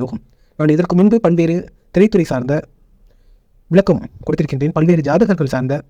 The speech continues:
காணொளிகளை வெளியிட்டிருக்கின்றேன். அது சார்ந்து திரைத்துறையில் ஒருவர் சாதிக்க வேண்டும் என்றால் அவருக்கு சுக்கிரன் எப்படி இருக்கின்றது,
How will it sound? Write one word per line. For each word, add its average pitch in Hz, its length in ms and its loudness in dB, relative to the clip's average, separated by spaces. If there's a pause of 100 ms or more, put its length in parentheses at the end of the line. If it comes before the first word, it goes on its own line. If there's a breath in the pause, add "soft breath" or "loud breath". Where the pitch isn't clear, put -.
(280)
காணொளிகளை 160 380 2
வெளியிட்டிருக்கின்றேன். 139 560 -4 (140)
அது 147 180 -4
சார்ந்து 190 240 2 (380)
திரைத்துறையில் 202 420 2
ஒருவர் 123 240 -6
சாதிக்க 175 260 0
வேண்டும் 120 200 -4
என்றால் 120 220 -8 (420)
அவருக்கு 147 280 0 (340)
சுக்கிரன் 220 340 2 (340)
எப்படி 147 240 0
இருக்கின்றது, 123 320 -6